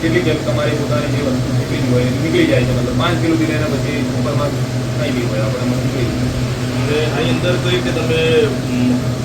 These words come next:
Speaker 2: ગ્રાહક હોય છે, જાણે કે મેઘરાજભાઈ અમારા આવ્યા છે, બરોબર, તો એમને પાછી પાપડી લેવી હોય, કારણ કે એમને પ્રાકૃતિક છે, તો એમને ગાયને ખવડાવવા કે એમને ભેંસને ખવડાવવા કે ગમે તે એમના ઢોર ઢાંખરને ખવડાવવા માટે લઈ જતા હોય રિટર્ન, તો એ કઈ રીતે પ્રોસેસમાં તમે આપો છો? અને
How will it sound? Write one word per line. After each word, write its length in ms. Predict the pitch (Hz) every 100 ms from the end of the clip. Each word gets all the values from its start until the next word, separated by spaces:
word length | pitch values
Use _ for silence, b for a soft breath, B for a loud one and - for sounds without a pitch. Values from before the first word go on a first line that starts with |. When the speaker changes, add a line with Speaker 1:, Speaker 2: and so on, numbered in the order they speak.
| 127
Speaker 2:
ગ્રાહક 400 | 123 123 - 160
હોય 100 | 160
છે, 200 | 151 143
જાણે 180 | 127
કે 120 | - 151
મેઘરાજભાઈ 580 | 139 127 - - 156
અમારા 160 | 143 151
આવ્યા 260 | 151 156 -
છે, 420 | - - 123 -
બરોબર, 320 | - - 131 254 127 123
તો 60 | 160
એમને 220 | - - 123
પાછી 280 | 123 - -
પાપડી 320 | - - - -
લેવી 140 | -
હોય, 140 | 156
કારણ 180 | 127 123
કે 100 | 123
એમને 180 | 120 123 123
પ્રાકૃતિક 440 | 127 127 123 123 123
છે, 260 | 123 123
તો 60 | 123
એમને 180 | 123 -
ગાયને 360 | 127 127 123
ખવડાવવા 400 | 123 123 - -
કે 120 | 127 123
એમને 140 | 123
ભેંસને 360 | - - 123 -
ખવડાવવા 340 | - - -
કે 60 | 127
ગમે 220 | 123 123
તે 140 | - - - - -
એમના 140 | 165
ઢોર 240 | 151 - 156
ઢાંખરને 340 | 127 - - -
ખવડાવવા 360 | - 165 165
માટે 220 | 190 -
લઈ 160 | 160 170
જતા 220 | 170 160
હોય 120 | 156 - -
રિટર્ન, 300 | - 160 - - - -
તો 100 | 120 123
એ 60 | 127
કઈ 180 | 127 131
રીતે 180 | 127 139
પ્રોસેસમાં 540 | 123 127 127 127 123
તમે 220 | 120 117
આપો 240 | 120 123 127
છો? 140 | 127 127
અને 280 | 123 127